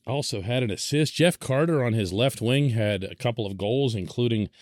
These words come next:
the first one in the opening minute and the last one into an empty net. And Kasperi Kapanen along the way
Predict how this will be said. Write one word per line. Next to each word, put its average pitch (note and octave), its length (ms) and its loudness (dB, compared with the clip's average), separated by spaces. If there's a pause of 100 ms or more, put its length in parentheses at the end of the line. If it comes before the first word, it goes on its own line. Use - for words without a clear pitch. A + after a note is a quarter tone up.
(480)
the F2+ 100 -6
first - 400 2
one F#2+ 560 -2
in A2 80 2
the G2 100 4
opening G2+ 420 2
minute B2 400 2
and F#3+ 140 -2
the G3 60 -2
last A3 400 0
one F2+ 300 -2 (280)
into G#2 300 -2
an G2 80 2
empty F2+ 280 0
net. A#2+ 280 2 (600)
And C#3+ 120 -6
Kasperi F#3 440 4
Kapanen C#3 460 2
along G#2+ 320 0
the F#2+ 80 0
way G2 320 2